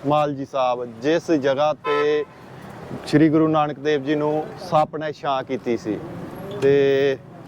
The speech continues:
ਹੁਣ ਭਾਈ ਸਾਹਿਬ ਜੀ ਨਾਲ ਆਓ ਚੱਲਦੇ ਹਾਂ ਗੁਰਦੁਆਰਾ ਸਾਹਿਬ ਤੇ ਜਾ ਕੇ ਅੰਦਰ ਤੁਹਾਨੂੰ ਇਤਿਹਾਸ ਨਾਲ ਸਾਂਝ ਪਾਉਂਦੇ ਹਾਂ,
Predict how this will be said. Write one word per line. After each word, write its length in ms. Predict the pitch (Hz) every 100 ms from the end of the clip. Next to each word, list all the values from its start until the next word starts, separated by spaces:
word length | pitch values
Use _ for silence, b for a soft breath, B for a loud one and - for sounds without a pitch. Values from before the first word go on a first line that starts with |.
| - - -
ਹੁਣ 180 | 147 147
ਭਾਈ 220 | 143 151
ਸਾਹਿਬ 220 | 139 143 143
ਜੀ 80 |
ਨਾਲ 300 | 147 147 143 131
ਆਓ 200 | 131 147
ਚੱਲਦੇ 400 | 143 135 135 143
ਹਾਂ 80 | 139
ਗੁਰਦੁਆਰਾ 360 | 135 123 135
ਸਾਹਿਬ 280 | 123 131 131
ਤੇ 120 | 147
ਜਾ 260 | 135 135 127
ਕੇ 160 | 127 135
ਅੰਦਰ 180 | 135
ਤੁਹਾਨੂੰ 340 | 123 143 135 135
ਇਤਿਹਾਸ 340 | 127 143 131 -
ਨਾਲ 180 | 131 127
ਸਾਂਝ 260 | 131 135
ਪਾਉਂਦੇ 420 | 139 135 127 131
ਹਾਂ, 120 | 139